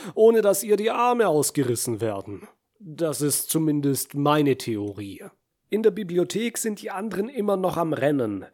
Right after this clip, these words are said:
Aang kann Wan Shitong mit einer Windböe erstmal ein wenig außer Gefecht setzen.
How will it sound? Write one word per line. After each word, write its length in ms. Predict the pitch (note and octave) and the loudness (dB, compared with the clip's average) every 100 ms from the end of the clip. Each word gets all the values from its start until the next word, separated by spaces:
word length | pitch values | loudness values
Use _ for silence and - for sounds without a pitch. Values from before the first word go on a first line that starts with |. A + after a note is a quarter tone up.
| _ | _
Aang 340 | - F#3 G#3+ A3+ | -4 0 2 2
kann 320 | G#3+ G#3 F#3+ | 2 0 0
Wan 160 | G3 G3+ | -2 -2
Shitong 420 | G3+ E3 F3+ G#3+ | -4 0 0 2
mit 140 | F#3+ | 0
einer 300 | F#3 F3+ D#3+ | 0 0 0
Windböe 520 | D3+ G#3+ G#3 G3 G3 | 2 0 -2 0 2
erstmal 640 | F3+ D#3+ F#3+ F#3+ F#3 F#3 F#3 | 2 2 0 0 -2 -2 -2
ein 300 | F#3 F#3 D3+ | -2 -4 -4
wenig 440 | A3 B3+ A#3+ F#3+ | -4 -4 -4 -2
außer 280 | G#3+ F#3+ G3 | -2 -2 -2
Gefecht 540 | F#3 F3+ F#3+ F#3 - | -4 -2 -4 -4 -6
setzen. 480 | D#3+ C#3 - - G#2 | -4 -4 -6 -10 -10